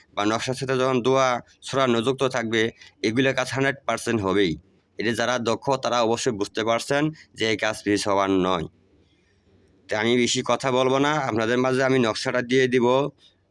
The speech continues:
ডায়েরি থেকে ছবি করে দিয়ে দিব। আমার যদি এই কাজটা করতে চান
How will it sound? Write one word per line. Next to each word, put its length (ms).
ডায়েরি 280
থেকে 200
ছবি 300
করে 180
দিয়ে 240
দিব। 380
আমার 320
যদি 300
এই 120
কাজটা 340
করতে 280
চান 400